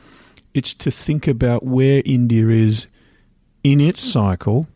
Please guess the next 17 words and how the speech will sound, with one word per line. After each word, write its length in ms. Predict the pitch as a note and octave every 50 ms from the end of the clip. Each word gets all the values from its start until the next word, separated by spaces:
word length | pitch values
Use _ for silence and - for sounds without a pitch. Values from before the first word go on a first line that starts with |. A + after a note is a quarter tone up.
| _ _ _ _ _ - - _ _ _ _ _ _ _ _ -
and 200 | B2 B2 A#2+ B2+
what 200 | C3 C3+ - -
could 180 | - - A#2
go 200 | A2+ C#3+ A#2 A2
right 460 | A2 G#2 G2+ F#2+ F#2 F2+ F#2 - - - _ _ _ _ _ _ _ _ _ _ _ _ _ _ _
in 140 | - B2 A#2
a 60 | A#2
day 340 | A2+ A2+ C3+ C3+ C#3+ D3+ C#3+
and 100 | C3+ B2
age 300 | A#2+ A#2 A#2 A#2 A2 A2+
where 200 | A#2 A#2 A2+ B2 - _ _ _
every 400 | - D#3 D#3+ D3+ C3 B2+ C3+ B2+
conversation 760 | A#2 - C3 B2 A#2 A2 G#2+ - - A2+ G#2+ G2+ - - C#3+ - _ _ _ _ _ _ _ _ _ _ _
is 160 | - A#2+ G#2+
dominated 500 | G2 G2 C3 A#2 A#2+ A2 G2+ G2 G2 F2+
by 180 | F2+ F2 F#2+ F#2
China. 340 | - - G2+ F#2 F2+ G2